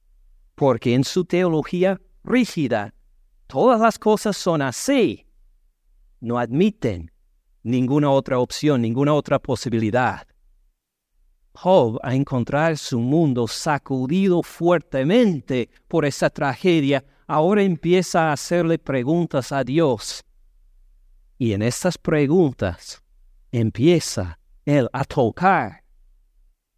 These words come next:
a suponer, a imaginar y tocar algunas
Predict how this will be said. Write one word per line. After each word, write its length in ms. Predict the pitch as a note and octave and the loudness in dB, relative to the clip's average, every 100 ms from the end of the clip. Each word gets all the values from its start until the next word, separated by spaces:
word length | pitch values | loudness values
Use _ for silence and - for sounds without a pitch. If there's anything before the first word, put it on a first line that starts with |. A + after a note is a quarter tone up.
| _ _ _ - - | _ _ _ -20 -16
a 80 | C#3+ | -10
suponer, 880 | - E3 E3 E3+ F3+ A#3 F#3 A#2 - | -6 -4 0 2 2 2 2 0 -4
a 120 | C3+ | -4
imaginar 1080 | B2+ D3+ C#3+ E3+ E3 G3 A3+ E3 A#2 F#2+ - _ _ _ _ _ _ _ _ _ _ _ | -2 0 -2 -2 0 2 2 2 -2 -6 -14 _ _ _ _ _ _ _ _ _ _ _
y 160 | - C#3 | -6 -4
tocar 480 | - C3 - E3+ E3+ | -2 -2 0 0 2
algunas 840 | C3 A#2+ D3 F#3 F#3+ F3 - - | 0 0 2 2 2 -2 -6 -14